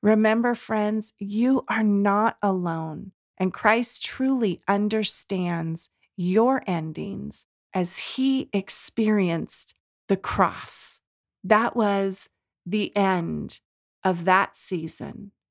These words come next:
so that the fullness of who he was meant to be could happen. And that was that he came, he ended his time as God on the throne, came to earth as a baby,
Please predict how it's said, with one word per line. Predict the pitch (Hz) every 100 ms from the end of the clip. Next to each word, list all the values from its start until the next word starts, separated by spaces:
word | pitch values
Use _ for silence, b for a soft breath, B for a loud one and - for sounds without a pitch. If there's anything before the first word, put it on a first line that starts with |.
| -
so | - 220
that | 185 180 170 - _ _ _ -
the | 196 180
fullness | - 247 254 240 175 160 - - - - -
of | 190 -
who | 233 190
he | 196
was | 175 175 165 170 - _ -
meant | 196 214 214 -
to | -
be | 175 202 196 165
could | - 190
happen. | - 196 185 - - -
And | 202 190
that | 190 226 -
was | 180 160 165 - _ -
that | 175 -
he | - 277 294
came, | 294 - 175 165 170 - _ _
he | - 311 -
ended | 247 285 240 180
his | 190 180 -
time | 180 180 170 160 -
as | 185 -
God | 185 180 147 147 - _ _ -
on | 202 214
the | 208
throne, | 208 190 175 170 170 - _ -
came | - 247 262 254
to | 254 -
earth | 165 170 185
as | 175
a | 180
baby, | 180 170 165 - -